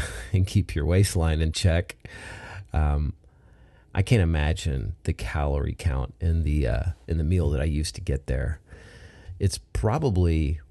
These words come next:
more than the daily recommended allowance. I'd put it at, at least two thousand, maybe more, when you, when you tie it all in. And I'm addicted to that oil and salt.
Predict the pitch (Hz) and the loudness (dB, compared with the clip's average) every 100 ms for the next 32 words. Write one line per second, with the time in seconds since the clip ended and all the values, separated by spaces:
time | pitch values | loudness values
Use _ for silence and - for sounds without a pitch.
0 | _ - - - _ - - - 87 87 | _ -20 -20 -20 _ -20 -12 0 4 6
1 | 98 95 90 85 76 90 82 76 78 82 | 8 8 6 4 4 4 4 2 0 0
2 | 80 78 - 71 73 67 - - - 135 | 0 0 0 0 2 0 -2 -6 -2 0
3 | 127 - 113 95 87 65 87 90 78 - | 2 2 4 4 4 2 2 2 0 -2
4 | 90 - 80 78 76 82 80 87 78 78 | -4 0 0 2 2 2 4 4 4 2
5 | 76 69 69 82 - _ _ _ - 87 | 2 2 0 -2 -6 _ _ _ -4 0
6 | 85 80 76 85 - - 85 80 87 92 | 2 2 0 -4 -8 -4 -2 0 2 4
7 | 85 85 82 82 80 71 69 82 - - | 4 4 4 2 2 0 0 -4 -10 -20
8 | _ _ _ _ - - _ - - - | _ _ _ _ -20 -20 _ -20 -20 -20
9 | - - - - - _ - - _ 95 | -20 -20 -20 -20 -20 _ -20 -20 _ 2
10 | 113 156 98 107 110 104 90 92 85 78 | 2 2 2 0 2 2 2 4 4 2
11 | 78 87 85 80 92 - 80 82 - - | 2 2 4 2 0 -4 -2 -2 -4 -12